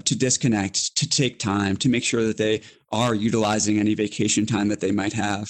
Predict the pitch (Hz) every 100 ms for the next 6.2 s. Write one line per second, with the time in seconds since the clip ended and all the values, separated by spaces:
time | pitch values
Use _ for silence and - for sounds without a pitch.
0 | - - _ - 160 190 202 165 170 160
1 | 143 131 127 - 101 104 120 123 98 101
2 | 98 95 139 135 147 156 120 123 110 113
3 | 117 104 101 - 120 113 110 107 98 101
4 | 110 - 107 113 98 87 - - 123 -
5 | 131 110 104 110 110 - - 104 110 -
6 | - -